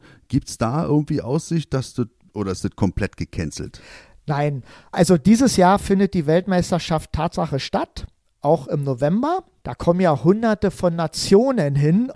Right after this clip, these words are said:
Speaker 2: Da geht's einfach nur darum, auch mal die Profis zu sehen. Wir bleiben dann immer noch mal zwei, drei Tage länger da, um uns wirklich mal so die richtigen Profis, die davon leben, sich mal anzuschauen. Weil das ist auch schon eine Augenweide,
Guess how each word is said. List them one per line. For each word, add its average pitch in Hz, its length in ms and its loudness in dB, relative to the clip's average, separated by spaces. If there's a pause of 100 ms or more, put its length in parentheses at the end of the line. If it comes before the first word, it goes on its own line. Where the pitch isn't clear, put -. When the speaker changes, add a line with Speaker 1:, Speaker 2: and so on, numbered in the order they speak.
(220)
Speaker 2:
Da 151 160 0
geht's 165 240 2
einfach 175 300 0
nur 160 180 4
darum, 170 480 2
auch 156 340 4 (320)
mal 151 340 0 (200)
die 156 80 -2
Profis 180 640 6
zu 170 100 4
sehen. 147 440 2 (200)
Wir 170 160 4
bleiben 170 240 2
dann 190 140 2
immer 185 240 2
noch 185 160 4
mal 180 240 4
zwei, 180 300 0
drei 175 280 0
Tage 170 380 -2
länger 208 380 0
da, 165 160 2
um 165 260 -2
uns 156 180 -2
wirklich 175 240 -2
mal 160 300 0
so 160 160 2
die 151 160 -4
richtigen 165 400 0
Profis, 170 480 0
die 151 100 -10
davon 165 360 -2
leben, 175 400 2 (200)
sich - 240 -6
mal 151 120 -4
anzuschauen. 151 480 -2
Weil 147 100 -2
das 165 140 -2
ist - 80 -6
auch 208 160 2
schon 202 200 0
eine 165 140 -2
Augenweide, 160 800 2